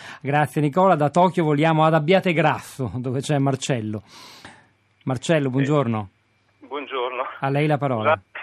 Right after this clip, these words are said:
Speaker 2: Scusate, <laughs> sono un po' emozionato perché, eh,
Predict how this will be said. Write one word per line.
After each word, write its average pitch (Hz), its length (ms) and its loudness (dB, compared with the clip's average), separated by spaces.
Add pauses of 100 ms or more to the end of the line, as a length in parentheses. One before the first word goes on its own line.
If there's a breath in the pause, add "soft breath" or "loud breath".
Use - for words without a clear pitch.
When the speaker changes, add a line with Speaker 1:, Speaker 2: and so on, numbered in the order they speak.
(200)
Speaker 2:
Scusate, - 160 -8 (240 soft breath)
<laughs> - 100 -20
sono 123 200 -8
un 131 80 -12
po' 135 120 -2
emozionato 143 600 -4
perché, 117 420 -4
eh, 104 380 -8